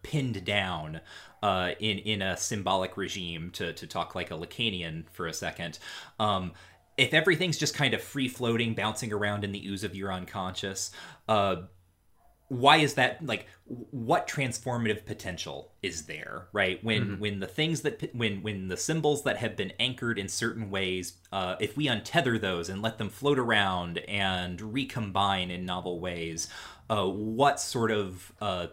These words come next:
Speaker 1: thoughts and experiences are we going to produce?
Speaker 2: I mean, I guess the, the, the follow-up there, right, is that, you know, what do the surrealists think that they can do there? The, the thing they wanna do is, like, radically interrupt the question of moder-, of modernity.
Speaker 1: Yes,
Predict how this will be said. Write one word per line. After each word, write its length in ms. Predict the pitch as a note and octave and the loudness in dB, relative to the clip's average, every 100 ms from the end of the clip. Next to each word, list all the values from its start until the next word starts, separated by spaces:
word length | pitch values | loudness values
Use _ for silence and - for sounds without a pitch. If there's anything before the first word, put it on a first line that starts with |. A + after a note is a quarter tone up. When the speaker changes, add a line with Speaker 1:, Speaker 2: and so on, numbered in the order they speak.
| - | -10
Speaker 1:
thoughts 580 | - - C3 A2 - G#2+ | -8 4 6 6 4 -4
and 80 | F2 | -4
experiences 760 | - - G#2+ G2+ F#2+ G2 F2 | -8 -4 -2 -2 -4 -4 -4
are 200 | - G#2 | 2 2
we 160 | F#2+ F#2 | 2 -2
going 200 | F2+ F2 | -4 -6
to 60 | |
produce? 640 | - - - - - - - _ _ _ | -8 -12 -12 -14 -12 -14 -14 _ _ _
Speaker 2:
I 40 | D3+ | -8
mean, 120 | D3 | -4
I 80 | C#3 | 2
guess 180 | F#3 - | 2 6
the, 260 | C3 A2+ B2 | 8 8 4
the, 480 | A#2 G#2+ G#2+ A2+ A2+ | 2 4 2 -2 -6
the 280 | G#2 G#2 - | -4 -4 4
follow-up 460 | - C4 C3 G2 | 10 10 10 8
there, 180 | A#2+ G#2+ | 8 8
right, 280 | G#2 A2 - | 8 6 4
is 140 | A2 - | -2 0
that, 360 | G#2+ G#2 - - _ | 2 2 0 -12 _
you 120 | C3+ | -4
know, 120 | G2+ F#2 | -2 -4
what 300 | B2 E3+ E3 | 8 10 10
do 60 | |
the 100 | C#3+ | 4
surrealists 680 | B2+ - A2+ A2 A2+ G2+ - | 0 -2 -4 -2 -2 -2 -4
think 240 | - G2 - | 2 2 2
that 160 | F2+ | -6
they 120 | F#2 E2+ | -6 -8
can 200 | E2+ F2 | -10 -8
do 240 | F2+ D#2+ | -6 -6
there? 220 | - - | -6 -2
The, 160 | G3 F3+ | 4 4
the 80 | F#3+ | 4
thing 160 | F#3 E4 | 8 10
they 80 | G#3+ | 12
wanna 220 | E3+ D3 | 10 8
do 200 | C3 B2 | 6 4
is, 140 | A2+ A#2 | 4 6
like, 320 | A2 A2 - | 6 4 -4
radically 640 | C#3+ A#2+ C3 B2+ B2 B2+ A#2 | -4 12 12 12 10 2 2
interrupt 640 | B2 A#2 G#2 G2+ G2 G#2 | 2 2 4 6 4 2
the 160 | G#2 F#2+ | -2 0
question 320 | - A2 G2 | 2 2 0
of 60 | F2 | -8
moder-, 260 | F2 G#2 B2 | -8 -6 2
of 180 | A2 G2 | 2 2
modernity. 320 | F#2 F2 - _ _ _ - - - | -4 -8 -10 _ _ _ -20 -20 -16
Speaker 1:
Yes, 500 | B2+ C3 - - - | 4 6 6 2 -8